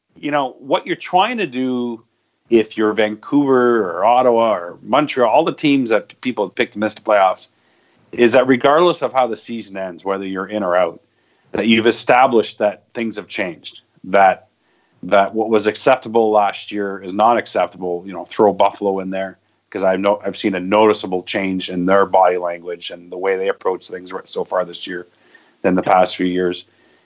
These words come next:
And I think you're seeing that with Travis Green and the Canucks, that, that there's a real turning of the page there. They're, they're going to miss the playoffs, I think, but, but at the end of it, if there's still the same pace to their game and the youth and exuberance and the way they do things now,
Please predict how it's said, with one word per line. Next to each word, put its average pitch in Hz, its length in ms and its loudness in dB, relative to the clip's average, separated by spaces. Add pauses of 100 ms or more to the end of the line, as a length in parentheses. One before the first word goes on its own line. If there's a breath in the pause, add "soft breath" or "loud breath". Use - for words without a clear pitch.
And 120 160 2
I 127 80 2
think 139 100 0
you're 127 80 -6
seeing 135 200 -4
that 123 100 0
with 110 100 -10
Travis 113 300 0
Green 110 220 -2
and 98 80 -10
the 92 40 -10
Canucks, 98 400 -6
that, 87 220 -10
that 87 140 -12
there's 95 180 0
a 104 60 4
real 113 260 6
turning 113 400 0
of 98 80 -2
the 90 60 -8
page 95 400 -2
there. 95 260 -8 (680)
They're, 123 220 4
they're 123 220 2
going 135 280 2
to 113 80 -8
miss 107 200 -8
the - 80 -20
playoffs, 110 520 -4
I 107 60 -6
think, 107 300 -12 (100)
but, 95 280 -4 (140)
but 104 160 4
at 104 140 4
the 110 200 2
end 135 100 4
of 113 100 0
it, 101 140 0
if 95 180 -10
there's 98 220 -6
still 117 260 4
the 104 140 2
same 104 340 -2 (460)
pace 107 280 4
to 107 120 2
their 98 180 2
game 107 460 4
and 87 240 -6 (300 soft breath)
the 95 100 4
youth 113 320 6
and 98 100 0
exuberance 110 680 4
and 90 240 -4
the 92 40 -4
way 104 160 4
they 104 120 2
do 110 180 2
things 107 320 -4
now, 107 300 4